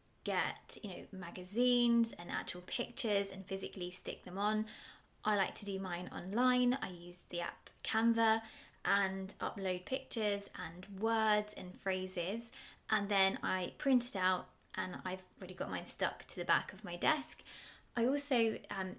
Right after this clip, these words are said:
save it to my phone and set it as the wallpaper. We pick up our phone so many times a day. So if your vision board is constantly something that you are seeing, again, you're really starting to imprint all those things that you want to create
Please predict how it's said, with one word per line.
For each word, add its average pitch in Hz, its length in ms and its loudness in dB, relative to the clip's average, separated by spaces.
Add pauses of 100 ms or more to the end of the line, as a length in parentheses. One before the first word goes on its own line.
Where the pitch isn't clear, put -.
save 214 260 2
it - 120 -6
to 202 100 -4
my 185 120 -4
phone 185 600 0
and 180 320 -2
set - 340 -6
it - 80 -8
as 190 160 -4
the 180 320 -4
wallpaper. 202 720 0 (580)
We 220 100 0
pick 240 200 0
up 247 80 0
our 220 100 2
phone 185 380 0
so 185 360 0
many 185 220 -4
times 180 460 -4
a 175 80 -6
day. 175 420 -4
So - 160 -2
if - 260 -2
your 196 160 2
vision 214 280 2
board 190 300 0
is 180 140 -10
constantly 214 580 -4
something 185 400 -4
that - 100 -6
you 180 320 -8
are 190 80 -10
seeing, 208 420 -2
again, 185 420 -2 (360)
you're 202 100 -4
really 202 320 0
starting 180 400 -4
to - 160 -8
imprint 208 440 -2
all 220 180 0
those 196 240 0
things 185 200 -6
that - 140 -8
you 208 220 -2
want 190 180 -4
to 190 80 -6
create 175 540 -6